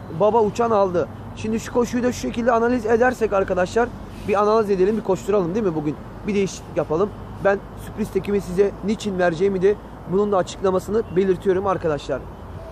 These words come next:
Start, e, dört. Evet, İzmir'deyiz. Küç-, küçük, e, Karşıyaka Büyükşehir Belediye Başkanlığı kupa koşusunda ise dört safkanın katılacağı bu yarışta, e, dört safkan start box içinde. Start, beyaz bayrak aynada.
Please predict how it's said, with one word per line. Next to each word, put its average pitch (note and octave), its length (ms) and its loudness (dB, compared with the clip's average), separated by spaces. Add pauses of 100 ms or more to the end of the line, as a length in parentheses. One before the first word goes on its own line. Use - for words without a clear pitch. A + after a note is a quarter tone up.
(160)
Start, - 220 2
e, - 320 -6 (600)
dört. A3 180 6 (420)
Evet, G3+ 280 4
İzmir'deyiz. G#3 520 0
Küç-, - 380 -14
küçük, - 220 -10 (760)
e, E3+ 720 4
Karşıyaka G3+ 540 2
Büyükşehir G3+ 420 0
Belediye G3 300 4
Başkanlığı G3 420 0
kupa G3+ 240 -2
koşusunda E3+ 500 -2
ise F3+ 300 0
dört G3+ 140 2
safkanın G3 380 -2
katılacağı F#3+ 480 0
bu F#3+ 40 0
yarışta, G3 420 0 (840)
e, E3 120 0 (100)
dört G#3+ 160 4
safkan G#3 380 2
start F#3+ 380 -2
box F#3 260 -2
içinde. C#3+ 320 -4 (720)
Start, G3+ 360 0 (720)
beyaz F#3+ 300 6
bayrak F#3+ 320 4
aynada. G3 440 2